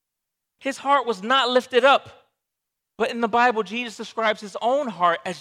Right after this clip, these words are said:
gentle and lowly and invites us to come to him. Jesus' eyes were not raised too high.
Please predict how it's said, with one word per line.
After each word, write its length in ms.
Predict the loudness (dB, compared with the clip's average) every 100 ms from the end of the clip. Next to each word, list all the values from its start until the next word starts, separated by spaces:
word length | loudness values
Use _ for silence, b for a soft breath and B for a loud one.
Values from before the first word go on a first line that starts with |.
| -10
gentle 640 | -4 -4 -4 -6 -6 -8 b b -4
and 280 | -2 0
lowly 520 | 0 0 -2 -2 -4 -8
and 140 | -8
invites 520 | -8 -4 -4 -4 -6
us 160 | -12 -10
to 100 | -12
come 540 | -10 -2 0 0 -4 -18 _ _ _ _ _ -8
to 100 | -6
him. 300 | -6 -8 -12 _ _ _ _ _ _ _ _ _ _ _ _ _ _
Jesus' 380 | -4 -4 -2 -6
eyes 360 | -2 0 0 0
were 160 | -2
not 300 | 0 -2 -2
raised 460 | -2 0 0 -2 -12
too 180 | -12 -8
high. 480 | -2 0 2 0